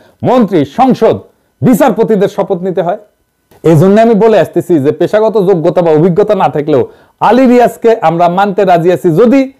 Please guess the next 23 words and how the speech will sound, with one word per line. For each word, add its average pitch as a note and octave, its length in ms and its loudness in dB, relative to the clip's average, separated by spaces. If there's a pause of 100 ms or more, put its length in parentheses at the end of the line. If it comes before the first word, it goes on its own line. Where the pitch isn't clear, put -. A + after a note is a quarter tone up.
(400)
তিনি B3+ 380 0 (300)
আমেরিকান G#3 500 0
নাগরিকত্ব F3 640 0
ত্যাগ F#3+ 240 0 (100)
করে E3+ 200 2
এই D3+ 120 2
কমিশনের D3+ 460 -4
প্রধানের C3 420 -6
দায়িত্ব G2+ 340 -6
নেন। D#2 180 -14 (680)
আপনি E3+ 280 0
বলেন, G3+ 340 2
"আলী G3+ 200 2
রিয়াজ F3 200 2
সাহেব, C3+ 360 0 (540)
আপনি D3+ 280 -2
কি G#3 120 4
আমেরিকান G3 400 0
নাগরিকত্ব E3+ 580 -2
ছেড়ে E3 320 -2
দিয়ে D#3 160 2
দায়িত্ব C#3 320 0
নিতেছেন?" C3 640 -6